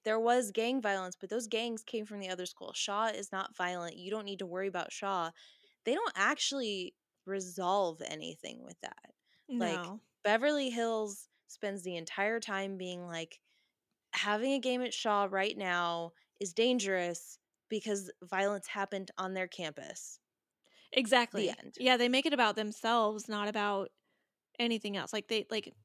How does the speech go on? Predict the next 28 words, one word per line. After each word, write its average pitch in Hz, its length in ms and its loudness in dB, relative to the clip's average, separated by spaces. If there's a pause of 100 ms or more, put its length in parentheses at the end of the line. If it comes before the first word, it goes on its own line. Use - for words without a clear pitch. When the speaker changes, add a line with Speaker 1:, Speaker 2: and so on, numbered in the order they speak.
(480)
Speaker 2:
I 240 100 -6
think 285 180 -4
I 277 100 0
wrote 214 180 -2
a 208 60 -6
note 202 200 -6
at - 140 -10
some 208 220 -8
point, 190 480 -10
um, 190 580 -8 (480)
not 220 200 -8
sure 214 120 -8
exactly 202 400 -8
where 185 160 -8
it 180 80 -8
is, 180 320 -8
but 196 280 -4 (920)
it's, - 340 0 (160)
it's 233 280 -4
literally, 262 420 2
like, 196 340 -4 (480)
they're 233 160 2
making 240 420 0
the 226 100 2
entire 202 340 -4
episode 247 480 -4
about 196 340 -4
what 196 340 -6